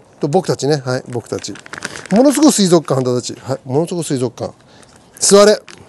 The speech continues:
あ！てめえ！この野郎。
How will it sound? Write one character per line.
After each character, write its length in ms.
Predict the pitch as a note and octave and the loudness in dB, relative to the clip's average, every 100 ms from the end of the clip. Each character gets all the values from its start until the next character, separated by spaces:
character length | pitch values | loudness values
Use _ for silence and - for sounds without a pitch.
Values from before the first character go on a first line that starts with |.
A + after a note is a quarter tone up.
| - - - _ _ _ - - - _ _ _ _ _ _ | -20 -20 -20 _ _ _ -18 -18 -20 _ _ _ _ _ _
あ！ 220 | - G4+ - - - | 4 6 6 0 -2
て 260 | - B3+ D4 | 6 8 8
め 100 | E4 | 8
え！ 460 | E4 C#4+ E3+ A#2+ - - - | 8 8 6 2 -6 -18 -10
こ 180 | C3+ | 0
の 80 | D3 | 4
野 160 | D#3+ E3 | 6 6
郎。 640 | E3+ E3 D#3 C3 G#2+ G#2+ | 6 6 6 4 0 -6